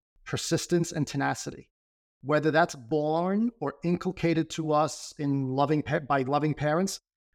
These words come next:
I don't know. You know, we're, we're not psychotherapists. And we don't want to be. We just know that it takes a very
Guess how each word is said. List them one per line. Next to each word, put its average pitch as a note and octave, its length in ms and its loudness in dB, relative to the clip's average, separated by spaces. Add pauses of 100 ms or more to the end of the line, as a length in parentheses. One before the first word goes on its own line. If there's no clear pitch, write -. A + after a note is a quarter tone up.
(120)
I F#3 100 2
don't F3+ 160 2
know. C#3 240 2 (120)
You D3 80 -6
know, D3 100 -2
we're, D#3 220 0
we're D3+ 120 -4
not D#3 200 4 (200)
psychotherapists. D#3 1080 0
And C3+ 360 -20 (340)
we D3 80 -2
don't C#3+ 160 4
want D#3 240 4
to D3 80 -4
be. B2 200 0 (520)
We D#3 100 2
just D#3 220 2
know D3 180 6
that D3 140 2
it - 140 -4
takes - 360 0
a C3+ 80 -4
very C#3+ 640 0